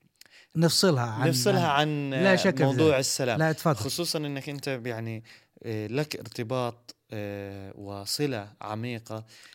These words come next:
Speaker 2: بما يسمى في كثير أو لدى الكثير منا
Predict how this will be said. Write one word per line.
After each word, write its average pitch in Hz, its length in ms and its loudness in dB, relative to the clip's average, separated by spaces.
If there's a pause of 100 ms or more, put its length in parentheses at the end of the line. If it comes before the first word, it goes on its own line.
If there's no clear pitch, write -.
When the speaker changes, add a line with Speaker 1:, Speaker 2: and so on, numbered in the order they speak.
(120)
Speaker 2:
بما 113 1000 -6
يسمى 117 580 -8
في 113 200 -8
كثير 113 600 -6 (200)
أو 107 260 -6
لدى 113 200 -4
الكثير 120 560 -4
منا 113 380 -6